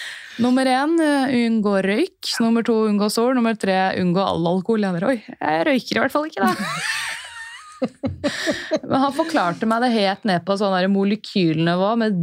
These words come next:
de regnestykkene om hvor mye alkohol ødelegger celler, og ett glass vin, hvor mange tusen celler det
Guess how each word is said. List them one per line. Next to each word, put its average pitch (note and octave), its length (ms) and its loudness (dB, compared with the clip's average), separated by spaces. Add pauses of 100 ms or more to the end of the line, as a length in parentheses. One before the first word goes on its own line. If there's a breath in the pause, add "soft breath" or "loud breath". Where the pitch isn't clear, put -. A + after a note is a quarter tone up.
de F3+ 320 2
regnestykkene F#3 720 0 (160)
om G3+ 140 0
hvor F#3+ 180 2
mye F3 240 2
alkohol F3 560 0
ødelegger C3+ 560 0
celler, F#2+ 640 0
og F#2+ 220 0
ett - 240 -8
glass F3+ 280 -2
vin, F3 280 2
hvor F3+ 140 2
mange F3 260 2
tusen E3+ 320 0
celler E3+ 320 0
det E3 80 0